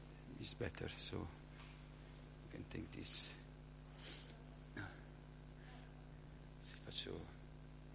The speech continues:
you can, you can. Allora, visto che abbiamo i, il gruppo del Nitai Gauranga Sankirtan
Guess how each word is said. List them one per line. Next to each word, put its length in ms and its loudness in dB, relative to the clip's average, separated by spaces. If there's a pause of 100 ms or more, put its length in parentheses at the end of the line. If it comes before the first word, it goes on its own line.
(800)
you 80 -2
can, 160 0 (720)
you 80 4
can. 1600 2
Allora, 300 12
visto 320 12
che 260 12 (360)
abbiamo 680 12 (760)
i, 540 10 (180)
il 60 4
gruppo 360 12
del 180 12
Nitai 320 12
Gauranga 460 12
Sankirtan 760 10